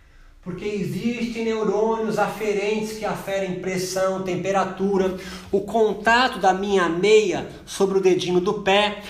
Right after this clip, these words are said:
tudo isso informando, subindo pela medula, chegando no tálamo, o tálamo manda pro lobo parietal posterior superior a imagem corporal do dedinho do meu pé. Então se eu fechar o olho e falar assim,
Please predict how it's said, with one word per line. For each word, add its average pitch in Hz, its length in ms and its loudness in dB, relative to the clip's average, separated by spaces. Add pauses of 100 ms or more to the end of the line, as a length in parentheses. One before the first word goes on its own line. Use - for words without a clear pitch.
(200)
tudo 302 320 4
isso 254 320 2
informando, 233 1120 2 (1500)
subindo 233 520 -2
pela 247 180 -2
medula, 226 720 2
chegando 240 380 -2
no 247 220 -4
tálamo, 220 600 0 (240)
o 196 80 -10
tálamo 254 420 0
manda 247 360 2
pro 202 160 -6
lobo 240 220 2
parietal 208 440 -2
posterior 190 280 -6
superior - 680 -2 (340)
a 262 140 2
imagem 320 960 0
corporal 285 1200 0 (280)
do 196 80 -16
dedinho 202 300 -2
do 240 60 -6
meu 254 180 -4
pé. 165 340 -8 (1120)
Então 302 180 0
se 320 60 -2
eu 349 60 0
fechar 247 340 0
o 208 100 0
olho 277 140 4
e - 20 -2
falar 233 140 -4
assim, 254 420 -4